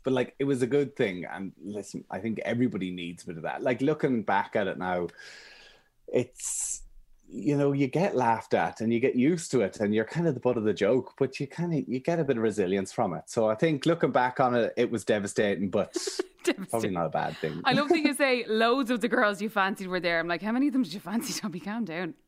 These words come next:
Speaker 1: Oh, I, listen, beggars can't be choosers. I was like a twig back there with
Speaker 2: What?
Speaker 1: Peter Andre, crap hair.
Speaker 2: I don't
Speaker 1: Uh,
Speaker 2: believe it.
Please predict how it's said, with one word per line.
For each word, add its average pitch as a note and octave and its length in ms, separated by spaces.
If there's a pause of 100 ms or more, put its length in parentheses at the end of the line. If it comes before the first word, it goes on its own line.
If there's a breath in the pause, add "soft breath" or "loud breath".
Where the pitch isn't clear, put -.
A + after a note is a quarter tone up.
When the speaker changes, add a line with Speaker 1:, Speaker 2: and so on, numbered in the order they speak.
(220)
Speaker 1:
Oh, A2+ 80
I, C3+ 240
listen, A#2+ 320
beggars B2 360
can't A#2 200
be G2+ 100
choosers. G#2 480
I A#2 200
was C3 220
like A2 220
a F2+ 60 (100)
twig A2+ 600
back G#2+ 280
there F#2 300
with G#2+ 180
Speaker 2:
What? F#5 200
Speaker 1:
Peter - 120
Andre, A2 540
crap G#2 480
hair. F#2+ 480 (240 loud breath)
Speaker 2:
I C4+ 100
don't C#4+ 220
Speaker 1:
Uh, - 40
Speaker 2:
believe B3+ 300
it. - 120